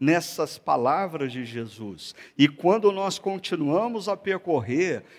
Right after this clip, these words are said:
as Escrituras, nós vamos encontrar que o próprio Senhor Jesus, ah, recomenda aos seus discípulos que façam uso de uma lente, uma lente de avaliação. Toda árvore boa dá frutos bons,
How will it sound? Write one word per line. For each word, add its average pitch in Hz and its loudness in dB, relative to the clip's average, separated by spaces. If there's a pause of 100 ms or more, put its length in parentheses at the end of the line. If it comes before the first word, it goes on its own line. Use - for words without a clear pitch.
(120)
as 147 4
Escrituras, 180 0
nós 202 -6
vamos 202 -2
encontrar 196 -2
que 226 2
o 220 2
próprio 240 2
Senhor 196 -2
Jesus, 156 0 (240)
ah, - 4
recomenda 240 2
aos 190 0
seus 190 -2
discípulos 190 -4
que 190 -10
façam - -2 (120)
uso 214 -4
de 220 -8
uma 233 -2
lente, 220 -2 (240)
uma 233 4
lente 233 0
de 175 -2
avaliação. 160 0 (400)
Toda 214 10
árvore 165 0
boa 156 2
dá 147 4
frutos 143 -6
bons, 226 6